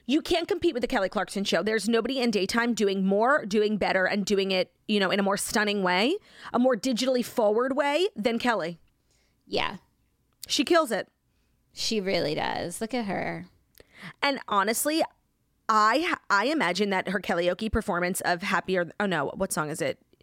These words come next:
Speaker 1: You Made Me Hate This City. What's that song called?
Speaker 2: Happier Than Ever.
Speaker 1: Oh, okay. Th-,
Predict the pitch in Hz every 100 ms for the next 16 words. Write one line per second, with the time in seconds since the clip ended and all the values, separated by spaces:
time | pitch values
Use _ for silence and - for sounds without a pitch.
0 | - - - 208 226 220 208 226 196 180
1 | 196 - 170 170 202 196 226 277 294 285
2 | 302 311 220 214 202 190 165 151 165 180
3 | _ _ - 202 202 - - - - -
4 | - _ _ 196